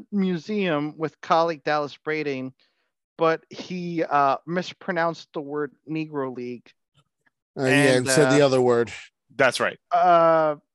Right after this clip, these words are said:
Speaker 1: yes, with the hard R.
Speaker 2: Oof.
Speaker 1: And, uh, that didn't fly. So, uh, following an internal review, the decision has been
Speaker 3: Yeah.
Speaker 1: made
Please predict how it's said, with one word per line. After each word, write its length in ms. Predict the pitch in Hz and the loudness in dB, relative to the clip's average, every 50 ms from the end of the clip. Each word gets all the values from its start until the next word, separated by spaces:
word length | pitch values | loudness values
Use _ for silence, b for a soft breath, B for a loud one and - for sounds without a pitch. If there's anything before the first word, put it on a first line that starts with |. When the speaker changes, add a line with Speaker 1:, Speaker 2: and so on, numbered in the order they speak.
| _ _ _ _ | _ _ _ _
Speaker 1:
yes, 420 | 160 156 151 131 127 - - - - _ _ | -4 -2 -2 -2 -2 -6 -10 -18 -20 _ _
with 160 | 185 170 - | -8 -8 -4
the 100 | - 147 | -4 -4
hard 320 | 127 - - 165 156 165 | -2 2 4 4 4 4
R. 400 | 147 113 123 120 110 110 113 113 - _ _ _ _ - | 0 -2 -4 -4 -4 -4 -6 -6 -8 _ _ _ _ -4
Speaker 2:
Oof. 420 | 131 147 143 117 - - - - - - | -2 -2 -2 -2 -6 -12 -16 -18 -14 -6
Speaker 1:
And, 680 | 139 156 156 151 151 147 147 143 139 139 143 143 131 120 _ _ _ - | -2 0 0 0 0 0 0 -2 -4 -4 -6 -6 -8 -10 _ _ _ -4
uh, 680 | 139 135 131 127 123 123 123 123 123 127 135 139 143 - _ _ _ | -2 0 0 0 0 0 0 -2 -2 -2 -2 -4 -4 -8 _ _ _
that 260 | 165 151 147 - _ | -2 -2 -2 -4 _
didn't 260 | 147 143 131 135 120 - _ - | -8 -8 -6 -8 -10 -12 _ -10
fly. 340 | 120 110 107 104 110 117 - _ _ _ _ _ _ | -8 -8 -8 -8 -10 -12 -14 _ _ _ _ _ _
So, 520 | _ - - - - 139 131 127 127 127 123 | _ -20 -20 -14 -10 -8 -6 -4 -4 -4 -4
uh, 320 | 120 123 120 117 117 117 - _ _ _ _ _ _ _ _ _ _ _ _ _ _ _ _ _ _ _ _ _ _ _ _ _ | -2 -4 -4 -6 -6 -10 -12 _ _ _ _ _ _ _ _ _ _ _ _ _ _ _ _ _ _ _ _ _ _ _ _ _
following 460 | 185 202 220 233 233 233 226 220 208 | 6 6 6 6 4 2 2 0 0
an 100 | 208 196 | 0 -2
internal 560 | 190 185 - - - 233 226 220 214 208 202 | -2 -4 -6 -2 0 0 2 4 2 2 2
review, 640 | 190 190 170 151 175 226 233 208 170 156 156 160 170 | 2 0 -2 -2 -4 -2 -2 0 0 0 -2 -2 -4
the 140 | 170 170 170 | -6 -8 -8
decision 340 | 175 170 - - 233 220 - 202 | -8 -10 -6 -6 -6 -4 -2 -2
has 80 | 185 151 | -4 -2
been 80 | - - 104 165 | -4 -4 -6 -4
Speaker 3:
Yeah. 40 | |
Speaker 1:
made 240 | 160 165 160 160 156 | -4 -2 -2 -4 -4